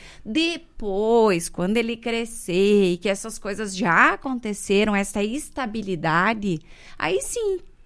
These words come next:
né, a gente pode sair, pode, né, ah, fazer barulho e fazer, né, se adaptar ao mundo, né? Mas num primeiro momento ele necessita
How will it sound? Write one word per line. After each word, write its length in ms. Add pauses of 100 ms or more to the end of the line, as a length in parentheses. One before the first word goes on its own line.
(120)
né, 320
a 140
gente 240
pode 260
sair, 520
pode, 600 (400)
né, 320 (520)
ah, 220
fazer 400
barulho 640
e 80
fazer, 560
né, 220
se 120
adaptar 420
ao 120
mundo, 480
né? 160
Mas 180
num 140
primeiro 340
momento 380
ele 140
necessita 960